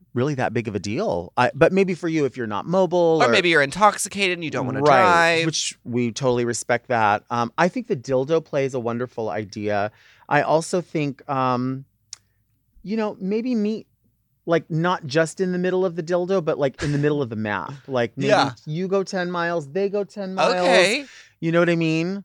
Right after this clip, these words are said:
Speaker 1: You might, you're just gonna have to meet. It's, you're gonna have to find a middle ground, whether it's in the middle of the dildo, in the middle of the state, middle of the city.
Speaker 2: Yeah.
Speaker 1: I don't think ten, uh, twenty miles is that far. E-, ten miles is sa-, is, is fair.
Speaker 2: Okay.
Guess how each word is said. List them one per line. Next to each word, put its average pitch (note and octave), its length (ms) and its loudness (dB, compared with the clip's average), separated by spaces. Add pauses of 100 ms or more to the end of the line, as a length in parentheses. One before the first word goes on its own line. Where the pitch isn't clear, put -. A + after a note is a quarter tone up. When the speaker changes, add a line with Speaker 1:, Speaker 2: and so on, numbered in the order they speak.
(100)
Speaker 1:
You G3 280 0
might, G#3+ 240 6
you're F#3 100 -4
just G3 180 -6
gonna F#3+ 140 2
have C#3+ 180 -2
to B2 80 -6
meet. A2+ 220 -6
It's, D3 340 -8
you're E3 280 -4
gonna F#3+ 160 -2
have E3 60 -8
to D#3+ 60 -12
find D3 180 -2
a - 20 -2
middle A#2+ 260 -2
ground, G2+ 380 -6
whether B2 200 2
it's A2+ 140 -4
in A#2+ 60 -10
the A2+ 60 -6
middle E3 180 2
of F#3+ 40 -4
the F#3 60 0
dildo, E3+ 380 2 (100)
in A2+ 60 -10
the B2 40 -6
middle F3+ 200 -2
of E3 80 -6
the D3+ 60 -10
state, D3 440 -2 (340)
middle F#3 200 2
of F3 60 0
the D#3+ 60 -6
city. C3+ 480 -4 (160)
Speaker 2:
Yeah. E3 260 -6
Speaker 1:
I E3 60 -10
don't G3 120 -10
think G#2 180 -14
ten, F#2 260 -12
uh, A2+ 120 -6 (120)
twenty A#2+ 260 -10
miles F2 340 -12
is - 80 -18
that - 200 -14
far. - 200 -12
E-, A#3 160 -4
ten A#3 240 0
miles D#3+ 260 4
is A#2 100 -6
sa-, - 240 -4
is, C3 360 -6
is B2+ 320 -8
fair. E2+ 380 -8 (180)
Speaker 2:
Okay. E3+ 380 -6